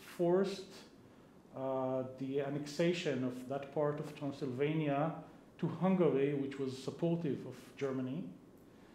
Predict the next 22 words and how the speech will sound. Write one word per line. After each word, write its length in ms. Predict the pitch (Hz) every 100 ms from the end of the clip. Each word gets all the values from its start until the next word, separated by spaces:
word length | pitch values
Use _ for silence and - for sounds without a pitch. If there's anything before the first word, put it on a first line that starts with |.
| - - - - -
And, 320 | 139 139 131
uh, 260 | 135 135 143
at 140 | 143
that 300 | 131 185 -
time, 720 | - 175 180 180 175 180 175 180 - - -
they 160 | 151
felt 520 | 147 - 156 156 156 - - - - -
the 80 | 127
change 640 | 127 - 131 127 127 -
coming. 320 | 131 117 107 107 - - - - - - - - - - - - - -
Uh, 220 | 120 120
shortly 560 | 120 - 180 202 214 190
after 420 | 170 175 - 170
that 220 | 147 143
annexation, 920 | 147 135 - - 165 165 - 135 135
they 220 | 131 131 127
were 340 | 123 127 120
made 480 | 127 135 139 139 -
to 60 | 139
wear 240 | 120 123
a 120 | 131 120
yellow 300 | 123 135